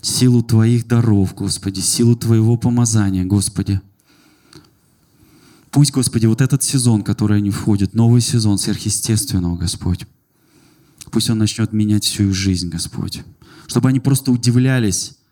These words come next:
что Ты делаешь через их руки, Господь, во имя Иисуса. Я просто благословляю вас на то, чтобы вы возлагали на людей руки, они получали исцеление.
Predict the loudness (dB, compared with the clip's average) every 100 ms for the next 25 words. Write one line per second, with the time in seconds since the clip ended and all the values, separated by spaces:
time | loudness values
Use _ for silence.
0 | _ -4 -4 0 2 4 2 0 -2 0
1 | 2 2 0 -2 -4 -2 -4 -10 _ -2
2 | 0 0 0 0 -6 -8 -10 -10 -10 -6
3 | -4 -2 -2 -4 -6 -8 -8 -10 -12 -18
4 | -20 -4 0 0 0 0 0 0 -2 0
5 | 2 2 2 2 0 -2 -2 0 -2 0
6 | 0 2 2 0 -8 -20 _ _ _ _
7 | _ _ _ _ -12 -8 -6 -8 -10 -14
8 | -20 _ -6 -2 0 0 2 2 2 2
9 | 4 4 2 0 -2 -2 -2 -2 0 -2
10 | -2 -4 -4 -2 -2 -2 -6 -10